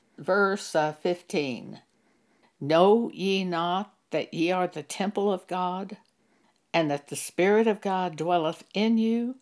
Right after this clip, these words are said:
And what the Spirit of God does, Jesus tells us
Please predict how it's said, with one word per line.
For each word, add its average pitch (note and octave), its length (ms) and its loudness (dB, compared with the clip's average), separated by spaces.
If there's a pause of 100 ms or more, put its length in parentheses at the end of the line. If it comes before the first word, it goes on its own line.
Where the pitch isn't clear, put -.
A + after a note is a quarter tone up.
(1000)
And A3 220 0
what C#4 300 0
the B3 100 2
Spirit C4 480 2
of A#3+ 140 -2
God G#3 420 0
does, G3 640 -2
Jesus F#3+ 480 -2
tells F3 420 0
us C3 320 -4